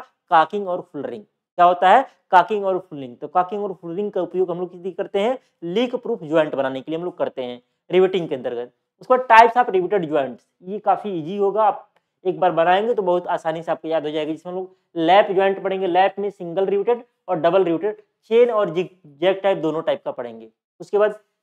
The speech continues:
सिंगल रिवेटेड की बात करूँ, सिंगल कवर प्लेट बट ज्वाइंट पढ़ेंगे, फिर बट ज्वाइंट पढ़ेंगे, सिंगल कवर प्लेट,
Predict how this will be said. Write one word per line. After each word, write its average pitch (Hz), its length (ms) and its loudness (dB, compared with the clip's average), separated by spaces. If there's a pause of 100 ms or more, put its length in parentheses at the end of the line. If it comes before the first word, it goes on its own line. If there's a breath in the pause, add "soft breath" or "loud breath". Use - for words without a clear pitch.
(120)
सिंगल 208 320 2
रिवेटेड 220 400 0
की 214 60 -8
बात 220 200 0
करूँ, 226 200 0 (1300)
सिंगल 196 340 4
कवर 214 300 2
प्लेट 214 260 0
बट 156 360 2
ज्वाइंट 196 300 0
पढ़ेंगे, 180 420 -4 (260)
फिर 165 100 -4
बट 175 220 -2
ज्वाइंट 180 220 -2
पढ़ेंगे, 185 260 -4
सिंगल 165 300 -8
कवर 175 200 -4
प्लेट, 175 260 -10